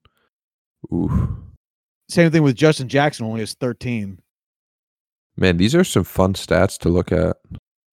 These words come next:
Speaker 2: Yeah, uh, the only reason I wanted to look at total yards after contact is because it looks a little bit cleaner when you compare it next to total yards, because you see
Speaker 1: Mm-hmm.
Speaker 2: total yards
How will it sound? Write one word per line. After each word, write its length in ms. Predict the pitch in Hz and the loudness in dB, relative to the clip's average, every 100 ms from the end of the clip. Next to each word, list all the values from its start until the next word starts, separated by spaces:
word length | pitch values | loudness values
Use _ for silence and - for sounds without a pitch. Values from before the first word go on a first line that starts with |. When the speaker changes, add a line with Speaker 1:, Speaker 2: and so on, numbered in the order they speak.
| _ | _
Speaker 2:
Yeah, 160 | 156 143 | 0 2
uh, 180 | - 185 | 4 6
the 60 | 220 | 6
only 120 | 262 | 6
reason 140 | 262 214 | 2 2
I 40 | |
wanted 160 | 196 202 | 2 0
to 40 | |
look 160 | 180 165 | 0 0
at 320 | 139 - - | -2 -4 -12
total 320 | 117 160 156 | -2 0 0
yards 280 | 143 143 135 | 0 -2 -2
after 220 | 131 131 | -4 -6
contact 480 | - 131 127 127 110 | -8 -6 -6 -6 -6
is 120 | 117 | -8
because 280 | 104 117 117 | -8 -6 -4
it 220 | 120 110 | -6 -6
looks 240 | 117 131 73 | -6 -4 -2
a 40 | |
little 160 | 113 120 | -2 -2
bit 120 | 120 | -4
cleaner 340 | - 131 127 | -6 -6 -4
when 100 | 117 | -6
you 60 | 117 | -6
compare 380 | 120 101 123 120 | -8 -8 -6 -6
it 120 | 110 | -4
next 200 | 123 113 | -6 -6
to 80 | 120 | -8
total 260 | - 123 107 | -2 -2 -2
yards, 480 | 104 113 139 156 - | 0 2 2 0 -6
because 340 | 120 123 101 - _ - | -2 0 -2 -8 _ -6
you 180 | 101 123 | 0 2
see 200 | 87 139 | 2 2
Speaker 1:
Mm-hmm. 160 | 131 | 2
Speaker 2:
total 180 | 135 123 | 2 4
yards 500 | 120 117 113 - - | 4 4 2 -2 -12